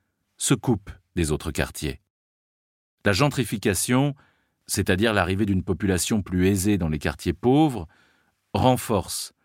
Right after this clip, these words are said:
dans les quartiers centraux rénovés, la ségrégation socio-spatiale.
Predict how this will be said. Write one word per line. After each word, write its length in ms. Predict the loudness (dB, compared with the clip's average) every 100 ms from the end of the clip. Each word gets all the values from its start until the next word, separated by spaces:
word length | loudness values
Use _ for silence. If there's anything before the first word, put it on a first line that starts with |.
| _ _ -4
dans 100 | -2
les 100 | 2
quartiers 320 | 0 2 0
centraux 420 | 0 -2 0 0
rénovés, 600 | 2 0 0 2 2 0 -4 _ _ _ _
la 120 | 0
ségrégation 680 | 2 2 0 2 0 0 -2
socio-spatiale. 1080 | 0 0 0 -2 -2 -2 -2 -2 -2 -6